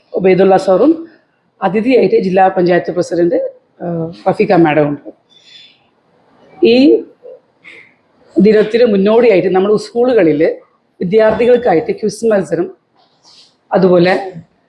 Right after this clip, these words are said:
ആ, പോസ്റ്റർ കാർഡ്, പ്രബന്ധ മത്സരമൊക്കെ നടത്തിയിരുന്നു. അപ്പോൾ അതിൽ വിജയിച്ച കുട്ടികൾക്ക് ഈ ജൂലൈ ഇരുപതാം തീയതി നമ്മുടെ പരിപാടിയിൽ വെച്ച് സമ്മാനം നൽകുന്നതായിരിക്കും.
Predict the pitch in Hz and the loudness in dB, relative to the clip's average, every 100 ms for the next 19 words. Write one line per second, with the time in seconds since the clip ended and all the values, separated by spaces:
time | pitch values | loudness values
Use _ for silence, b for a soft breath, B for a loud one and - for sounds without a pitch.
0 | _ _ - 190 185 180 220 220 - 233 | _ _ -4 -4 -2 -2 0 0 -2 -4
1 | 190 175 220 - 208 202 220 208 - 170 | -2 0 0 0 0 2 0 0 -2 -2
2 | 208 185 151 175 151 156 311 - _ _ | 0 -2 -2 -4 -4 -4 -6 -12 _ _
3 | _ _ _ - 208 247 285 202 220 202 | _ _ _ -2 2 2 2 2 2 2
4 | 233 214 185 165 - 254 - _ _ _ | 0 0 0 0 0 -4 -4 _ _ _
5 | _ _ _ _ _ - 196 190 170 202 | _ _ _ _ _ -4 0 2 2 2
6 | 208 202 185 196 185 190 196 170 170 180 | 4 2 0 0 -2 -2 0 0 0 -2
7 | 175 170 - - 170 165 170 165 151 170 | -4 -6 -8 -2 0 2 0 0 -2 -2
8 | 165 147 - 240 | -2 -2 -8 -16